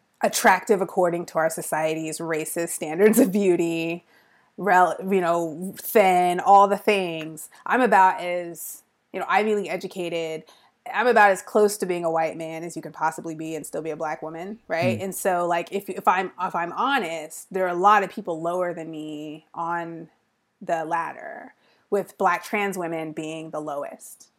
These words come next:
Speaker 1: And it all makes sense 'cause the average life expectancy of a Black trans woman is thirty-three years old.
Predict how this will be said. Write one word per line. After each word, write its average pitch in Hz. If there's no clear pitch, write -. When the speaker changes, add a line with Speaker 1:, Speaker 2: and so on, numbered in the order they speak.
Speaker 1:
And 180
it 202
all 185
makes 175
sense -
'cause 170
the 165
average 165
life 165
expectancy 170
of 160
a 147
Black 156
trans 165
woman 160
is 156
thirty-three 160
years 147
old. -